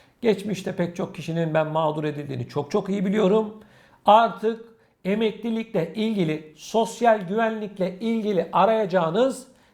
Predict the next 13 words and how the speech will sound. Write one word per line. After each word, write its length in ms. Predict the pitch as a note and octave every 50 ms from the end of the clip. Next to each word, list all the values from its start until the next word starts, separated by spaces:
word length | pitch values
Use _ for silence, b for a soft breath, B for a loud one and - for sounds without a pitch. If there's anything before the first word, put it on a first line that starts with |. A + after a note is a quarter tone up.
| b _
tek 300 | - C4+ C#4+ C#4 - -
bir 100 | A#3 G3
numara 320 | E3+ D#3+ D#3 D#3 D#3 D#3+
var. 200 | F3+ A3 B3+ B3 B3 - - - _
İşte 540 | A#3 F#3 - - - G#3+ G#3+ A3 G#3 G#3 -
şu 180 | - - - A#3
an 180 | G3 D3+ D3 - -
ekranın 380 | A#3+ G#3+ - B2 F3+ E3+ E3 D#3+
altında 400 | F3+ G3 F#3 - - F3+ F3+ F#3+
görmüş 400 | F#3 G#3 G#3+ G#3 G3 F3 - -
olduğunuz 400 | F#3 E3 D3+ F3 G3 G#3 F#3+ E3
bu 80 | D3+
numara. 260 | C3+ C3+ - - -